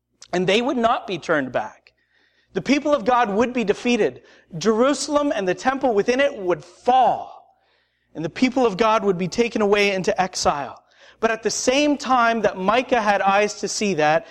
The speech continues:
and in his day Isaiah with him, God also gave them words.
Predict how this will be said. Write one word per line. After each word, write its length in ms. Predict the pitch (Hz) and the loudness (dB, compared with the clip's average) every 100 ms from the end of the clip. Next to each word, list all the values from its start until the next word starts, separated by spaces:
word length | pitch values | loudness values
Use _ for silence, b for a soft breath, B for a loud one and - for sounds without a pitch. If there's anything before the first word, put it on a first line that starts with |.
| B | B
and 200 | 170 180 185 | -2 -2 0
in 160 | 202 | -2
his 240 | 196 190 151 | 0 0 2
day 300 | 190 180 180 | 2 2 2
Isaiah 480 | 175 160 175 180 170 | 0 0 2 2 2
with 260 | 170 170 | 0 -2
him, 300 | 147 127 127 _ b b b b b 151 | -4 -4 -8 _ b b b b b -2
God 460 | 208 247 285 285 | 0 2 2 0
also 520 | - 220 233 220 254 220 | 0 0 0 0 0 0
gave 360 | 208 214 175 | 2 0 2
them 320 | 202 190 165 | 0 0 -2
words. 760 | 151 180 156 117 98 - - | 2 2 2 0 -6 -12 -14